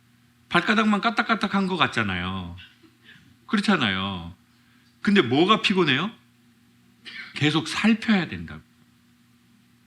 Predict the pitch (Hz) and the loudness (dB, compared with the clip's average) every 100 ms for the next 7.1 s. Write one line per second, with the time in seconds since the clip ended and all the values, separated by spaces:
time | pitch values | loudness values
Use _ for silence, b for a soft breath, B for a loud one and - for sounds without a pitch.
0 | _ - 202 240 214 156 170 190 196 240 | _ -2 4 6 4 4 4 4 2 0
1 | 175 127 151 165 175 160 113 127 143 139 | 2 4 4 4 2 4 2 0 0 -2
2 | 90 85 _ _ _ _ _ _ _ _ | -4 -8 _ _ _ _ _ _ _ _
3 | - 190 190 202 190 - 156 127 175 170 | -2 0 2 2 2 0 -4 -2 0 0
4 | 151 120 87 - _ _ _ _ _ _ | 0 -4 -4 -12 _ _ _ _ _ _
5 | - 175 214 139 139 180 139 139 156 202 | -4 2 2 4 2 2 0 -2 -2 -2
6 | - 196 196 170 107 85 82 76 82 78 | -2 -2 0 0 -2 -6 -10 -14 -14 -14
7 | 76 | -14